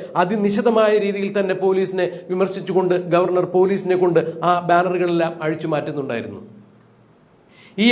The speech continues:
അവസരത്തിൽ തന്നെയാണ് ഗവർണർ പൊട്ടിത്തെറിച്ചു കൊണ്ട് പറഞ്ഞത്, "എനിക്ക് പോലീസിൻ്റെ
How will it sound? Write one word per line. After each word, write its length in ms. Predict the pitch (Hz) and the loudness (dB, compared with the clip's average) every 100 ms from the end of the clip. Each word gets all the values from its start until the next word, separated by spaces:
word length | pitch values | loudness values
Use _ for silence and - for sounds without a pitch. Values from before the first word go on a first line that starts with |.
| 226 | 6
അവസരത്തിൽ 380 | 220 240 240 233 | 6 2 2 0
തന്നെയാണ് 380 | 226 208 208 202 190 | 2 4 4 4 2
ഗവർണർ 260 | 196 208 202 | 2 0 0
പൊട്ടിത്തെറിച്ചു 460 | 196 208 214 - 196 | -4 0 0 2 0
കൊണ്ട് 140 | 185 190 | 2 2
പറഞ്ഞത്, 280 | 180 180 175 175 | 2 2 0 -2
"എനിക്ക് 260 | 202 208 208 202 | -2 -2 -2 2
പോലീസിൻ്റെ 480 | 190 190 196 185 | 2 2 0 0